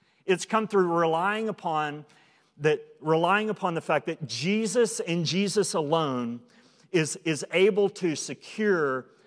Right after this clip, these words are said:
a righteous verdict from God at His judgment bench. Or another way to say it is that our only hope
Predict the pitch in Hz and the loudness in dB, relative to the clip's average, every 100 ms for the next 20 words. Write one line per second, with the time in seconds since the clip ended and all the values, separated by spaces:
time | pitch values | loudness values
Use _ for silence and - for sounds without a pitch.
0 | _ _ 175 147 147 160 190 - 202 135 | _ _ 0 2 2 0 0 -2 -4 -2
1 | 147 170 175 - - 143 131 147 120 107 | 2 2 0 -4 -4 -2 4 4 4 0
2 | 110 - _ - - 147 147 - 139 127 | -4 -12 _ -14 0 2 2 -4 0 0
3 | - 110 - 101 85 _ - _ _ _ | 0 -18 -16 -18 -18 _ -20 _ _ _
4 | _ _ - 160 202 208 202 180 - 170 | _ _ -6 2 4 6 6 4 4 6
5 | 156 147 156 143 - - - 170 220 226 | 6 6 4 2 -2 -8 6 8 10 6
6 | 190 220 226 214 175 190 175 135 - - | 6 6 4 2 0 2 2 2 -4 -20